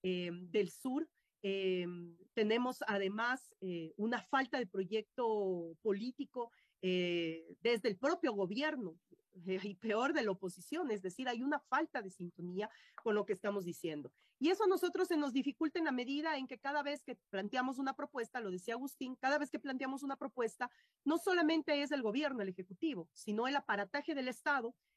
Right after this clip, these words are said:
el que cataloga o el que censura o el que proscribe políticamente a una propuesta que puede ser alternativa. Y no se queda en eso, sino que las otras fuerzas políticas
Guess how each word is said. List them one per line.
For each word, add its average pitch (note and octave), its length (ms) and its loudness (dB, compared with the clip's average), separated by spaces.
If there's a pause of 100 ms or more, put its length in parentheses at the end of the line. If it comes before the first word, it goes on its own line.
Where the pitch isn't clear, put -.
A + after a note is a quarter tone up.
(160)
el A3+ 180 -2
que C#4+ 260 2
cataloga A3+ 800 2 (120)
o G#3+ 200 0
el A3 220 -2
que A#3 180 -2
censura A3+ 840 0
o G#3 200 0
el G#3+ 220 -2
que A3+ 120 -2
proscribe A#3+ 800 0 (380)
políticamente C#4 960 -2 (140)
a A3 80 2
una C#4 280 2
propuesta A#3+ 400 -6
que G#3 120 -10
puede A3+ 180 -2
ser A3 160 -6
alternativa. A3 720 -2 (240)
Y C4 120 2
no D4+ 140 4
se F#4 160 0
queda C4+ 200 2
en A#3+ 120 2
eso, E4 380 -4
sino A#3+ 320 -2
que D4+ 100 0
las A#3 160 0
otras D4+ 300 0
fuerzas A#3 320 -4
políticas F#3 580 -2